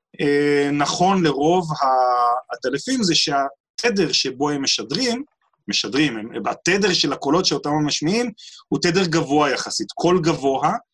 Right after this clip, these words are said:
שרוב מיני העטלפים זה מחוץ לתחום השמיעה שלנו. עכשיו, הסיבה היא שככל-, כדי שאיזשהו עצם יחזיר הד לעטלף, אז אורך הגל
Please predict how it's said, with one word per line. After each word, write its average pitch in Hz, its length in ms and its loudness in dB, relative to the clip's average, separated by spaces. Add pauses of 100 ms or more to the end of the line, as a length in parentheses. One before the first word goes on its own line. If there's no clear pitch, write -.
(340)
שרוב 139 1300 2
מיני 170 220 2
העטלפים 165 800 0 (160)
זה 135 220 -2
מחוץ 180 360 0
לתחום 160 340 0
השמיעה 131 400 -4
שלנו. 101 420 -4 (960)
עכשיו, 113 400 -4
הסיבה 139 500 0
היא 196 340 0 (580)
שככל-, - 1500 -2
כדי 165 340 2
שאיזשהו 185 760 0
עצם 160 380 -2 (180)
יחזיר 127 480 0 (160)
הד 185 240 2 (720)
לעטלף, 196 800 0 (540)
אז 123 580 2
אורך 190 360 2
הגל 170 500 2